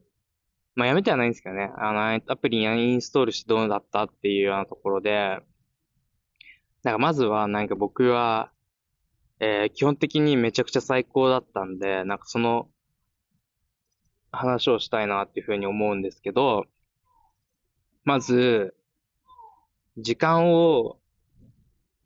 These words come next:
少し有効に使えるようになったっていう、すっごいベタな、当たり前なんです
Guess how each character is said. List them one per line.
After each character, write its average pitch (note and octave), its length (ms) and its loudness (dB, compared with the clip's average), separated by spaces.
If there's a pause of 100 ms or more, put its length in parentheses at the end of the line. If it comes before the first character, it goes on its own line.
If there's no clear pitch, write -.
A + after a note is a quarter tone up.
(1200)
少 - 240 -2
し - 380 0
有 C3 80 2
効 C3+ 260 0
に C3 160 2
使 - 260 -2
え A#2+ 60 2
る B2 80 2
よ A2+ 100 2
う - 20 -2
に G2 60 -2
な F#2+ 80 -2
っ - 40 -20 (100)
た - 100 -16
っ - 20 -20 (160)
て G2 60 -6
い F#2+ 560 -4
う、 G2 60 -10
す - 220 -2
っ - 20 0 (140)
ご D3+ 140 2
い C3 60 2
ベ A#2 140 0
タ - 280 -6 (420)
な、 A2 440 0
当 G2+ 60 -2
た C3+ 140 0
り C#3 100 4
前 C#3+ 200 2
な C3+ 120 0
ん G#2+ 120 -2
で - 80 -14
す - 80 -20